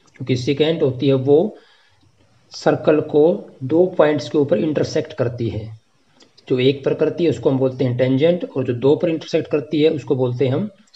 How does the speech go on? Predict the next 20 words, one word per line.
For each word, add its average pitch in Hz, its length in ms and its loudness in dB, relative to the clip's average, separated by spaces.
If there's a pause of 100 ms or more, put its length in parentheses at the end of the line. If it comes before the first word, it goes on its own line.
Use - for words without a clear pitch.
sec-, 123 400 0
secant। 123 420 -2 (560)
तो 135 80 -2
secant 135 480 0
का 147 100 0
answer 135 220 0
हो 120 120 0
जाएगा 113 420 -2 (480)
is 127 240 -6
called 120 260 2
a 127 80 2 (460)
secant। 113 500 -2 (800)
Third 147 240 4
है, 147 360 2 (600)
a 156 220 0
circle 180 440 6 (140)
can 156 300 6
have 131 200 4 (1900)
parallel 170 480 4
tangents 147 580 2